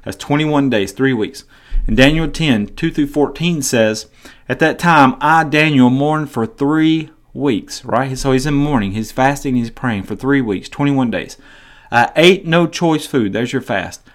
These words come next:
"I ate no meat or wine, did not touch my lips." That wine was what they would drink, the grape juice.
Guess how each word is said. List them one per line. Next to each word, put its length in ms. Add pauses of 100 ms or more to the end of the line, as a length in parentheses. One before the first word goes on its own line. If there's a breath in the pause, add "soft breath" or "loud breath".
"I 180
ate 160
no 160
meat 420 (320 soft breath)
or 380
wine, 440
did 120
not 240
touch 240
my 160
lips." 400
That 240
wine 300
was 140
what 200
they 160
would 260
drink, 380
the 260
grape 360
juice. 340